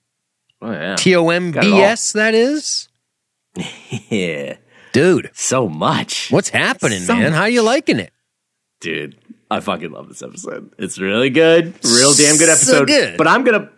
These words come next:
Speaker 1: I'm gonna bet right now that you can already guess what, it was a quick line of dialogue, but when it happened, it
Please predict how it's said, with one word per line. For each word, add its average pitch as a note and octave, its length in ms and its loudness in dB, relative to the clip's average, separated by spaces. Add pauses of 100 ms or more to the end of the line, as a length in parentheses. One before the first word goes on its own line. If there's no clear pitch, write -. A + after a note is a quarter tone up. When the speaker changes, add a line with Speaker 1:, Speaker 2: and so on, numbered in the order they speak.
(100)
Speaker 1:
I'm E3+ 160 2
gonna A3+ 140 4
bet F3 320 2
right D3+ 320 2
now C3+ 320 2
that A2 160 0
you C#3+ 180 2
can D3 160 0
already C3 480 2
guess A#2 460 0 (260)
what, C3 500 2 (220)
it D3+ 80 2
was C#3+ 140 2
a C3+ 80 0
quick - 400 -2
line C4+ 200 4
of C#4 100 2
dialogue, A#2+ 600 2 (200)
but C3 100 0
when D3 120 2
it G3+ 120 2
happened, C#3 500 0
it A#2 140 -4